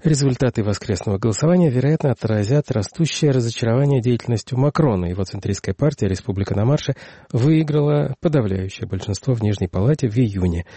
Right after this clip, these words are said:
но вряд ли ей удастся повторить успех на выборах в Сенат. Опросы предсказывают, что консервативная партия "Республиканцы" укрепит своё доминирование в Верхней палате, состоящей из трёхсот сорока восьми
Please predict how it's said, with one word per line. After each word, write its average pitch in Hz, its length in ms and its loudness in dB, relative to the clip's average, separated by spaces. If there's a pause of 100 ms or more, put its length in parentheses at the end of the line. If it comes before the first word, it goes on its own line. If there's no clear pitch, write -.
(280)
но 143 140 4
вряд 107 280 0
ли 110 120 -2
ей 98 220 -2
удастся 98 480 -2 (480)
повторить 107 680 -2
успех 120 600 -2
на 101 320 -2
выборах 98 460 -2
в - 100 -18
Сенат. 87 560 -4 (840)
Опросы 160 340 -2
предсказывают, 110 560 -2
что - 160 -4
консервативная 98 680 -2
партия 101 340 -2
"Республиканцы" 139 680 0
укрепит 98 420 -4
своё 87 240 -2
доминирование 139 720 2
в - 20 -2
Верхней 135 320 -2
палате, 123 440 0
состоящей 120 640 0
из 101 120 -2
трёхсот 117 400 -2
сорока - 300 -4
восьми 110 340 0